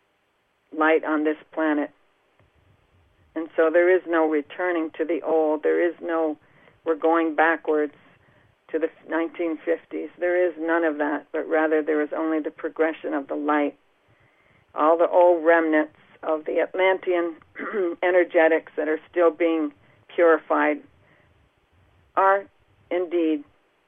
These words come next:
being lifted into the light, even those who go struggling in their own resistance to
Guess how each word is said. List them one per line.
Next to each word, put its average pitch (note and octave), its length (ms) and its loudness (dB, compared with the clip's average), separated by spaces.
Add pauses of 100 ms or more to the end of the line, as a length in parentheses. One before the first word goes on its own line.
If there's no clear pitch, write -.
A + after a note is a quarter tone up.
(2250)
being D#3+ 400 -4 (1160)
lifted D#3+ 420 -2
into D#3+ 240 -2
the D3 120 -6
light, C#3+ 360 -2 (360)
even D3+ 260 -4
those D3+ 260 0 (120)
who C#3+ 200 -6 (640)
go D3+ 200 0 (140)
struggling D#3 600 0 (580)
in C#3+ 140 -4
their C#3+ 160 0
own D3+ 340 -2 (460)
resistance D#3 720 -2 (220)
to C#3 220 -2